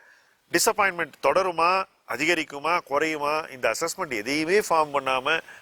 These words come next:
அதுக்குள்ள குதிக்கிறதுங்கிறது என்னை பொறுத்த வரைக்கும் ஒரு பிளைண்ட் பெட். ஓகே, குருட்டுத்தனமாக எடுக்கக்கூடிய ஒரு முதலீட்டு முடிவு. அப்படிப்பட்ட முடிவுகளை எடுக்கக்கூடாது என்பதுதான் இந்த Infosys ரிசல்ட்ல வரக்கூடிய பாடம். நமக்கு பாசிட்டிவான விஷயங்கள் கண்ணுக்கு தெரியும் போது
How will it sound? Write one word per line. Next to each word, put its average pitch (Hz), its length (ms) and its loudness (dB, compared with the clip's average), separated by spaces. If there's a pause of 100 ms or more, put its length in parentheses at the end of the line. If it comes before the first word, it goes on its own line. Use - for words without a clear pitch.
(140)
அதுக்குள்ள 127 440 2 (120)
குதிக்கிறதுங்கிறது 135 760 0
என்னை 120 200 0
பொறுத்த 131 240 0
வரைக்கும் 131 400 0 (480)
ஒரு 180 160 6
பிளைண்ட் 190 680 2
பெட். - 260 0 (400)
ஓகே, 117 260 -2 (100)
குருட்டுத்தனமாக 160 720 0
எடுக்கக்கூடிய 131 500 -4
ஒரு 135 80 -2
முதலீட்டு 120 380 -6
முடிவு. 113 420 0 (340)
அப்படிப்பட்ட 190 560 2
முடிவுகளை 233 540 4
எடுக்கக்கூடாது 202 800 4
என்பதுதான் 160 500 2
இந்த 147 200 -4
Infosys 139 480 -6 (120)
ரிசல்ட்ல 127 380 -2
வரக்கூடிய 107 540 -4 (140)
பாடம். 113 440 4 (440)
நமக்கு 139 360 0
பாசிட்டிவான 226 640 2
விஷயங்கள் 180 420 -4
கண்ணுக்கு 151 400 -4
தெரியும் 139 340 0
போது 127 420 2